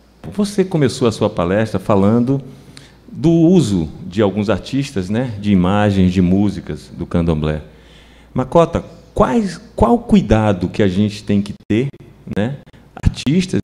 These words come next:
e as pessoas, principalmente os artistas que usam as imagens e músicas, enfim, qual cuidado, porque a gente tá lidando com uma, com energias que existem e que são poderosas e de forma indevida.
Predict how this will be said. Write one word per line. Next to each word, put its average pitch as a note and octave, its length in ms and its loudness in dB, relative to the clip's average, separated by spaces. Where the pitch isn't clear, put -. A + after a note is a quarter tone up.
e A2 100 -2
as G#2+ 120 -4
pessoas, C3 640 -4
principalmente D3+ 640 0
os B2 80 -2
artistas - 540 -6
que G#2+ 120 -4
usam G2+ 360 0
as E2 120 -4
imagens F2+ 580 -4
e E2+ 40 -4
músicas, F2+ 580 -2
enfim, G#2+ 500 -6
qual - 200 4
cuidado, B2+ 640 4
porque - 180 2
a - 20 8
gente D3 140 6
tá D#3 120 2
lidando D3 460 2
com F#3 600 2
uma, D3+ 200 4
com F#2+ 440 6
energias G#2 840 4
que A2 120 0
existem G#2 720 -2
e A#2 40 -6
que A#2 140 -6
são A2 200 2
poderosas G#2 800 2
e E3 260 2
de C3 200 4
forma C#3+ 340 6
indevida. A2+ 600 4